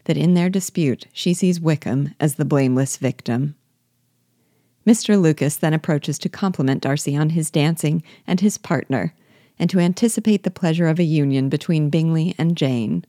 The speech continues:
Darcy seems hardly to be listening, but Mister Lucas's comment on the marriage prospect elicits from him a serious expression.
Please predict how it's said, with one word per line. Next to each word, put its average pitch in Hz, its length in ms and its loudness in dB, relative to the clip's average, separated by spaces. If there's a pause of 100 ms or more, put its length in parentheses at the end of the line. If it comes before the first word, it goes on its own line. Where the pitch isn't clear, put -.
(800)
Darcy 147 380 2
seems 143 300 -2
hardly 156 360 0
to 151 120 -6
be 156 120 0
listening, 139 580 -4 (460)
but - 100 -6
Mister 170 360 0
Lucas's 175 500 -2
comment 147 400 -2
on 143 120 0
the 143 40 2
marriage 143 420 0
prospect 127 560 -4 (340)
elicits 165 500 -2
from 160 180 0
him 160 300 0 (220)
a 151 100 -2
serious 131 600 -2
expression. 135 800 -6